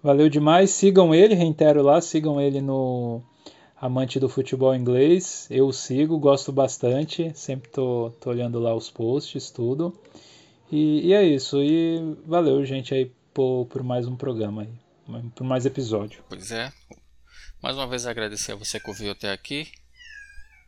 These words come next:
Speaker 2: Ó, o, o meu gato querendo participar do episódio. Obrigado aí. Segue a gente lá no arroba talkshowpl.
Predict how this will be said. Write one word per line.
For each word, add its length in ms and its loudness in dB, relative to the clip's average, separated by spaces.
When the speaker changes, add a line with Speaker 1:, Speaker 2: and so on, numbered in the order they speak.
Speaker 2:
Ó, 100 -18
o, 220 -20
o 360 -12
meu 220 -10
gato 280 -10
querendo 260 -12
participar 360 -14
do 60 -16
episódio. 520 -14
Obrigado 580 -4
aí. 500 -6
Segue 240 4
a 40 4
gente 240 -4
lá 160 2
no 500 -10
arroba 400 -2
talkshowpl. 880 -6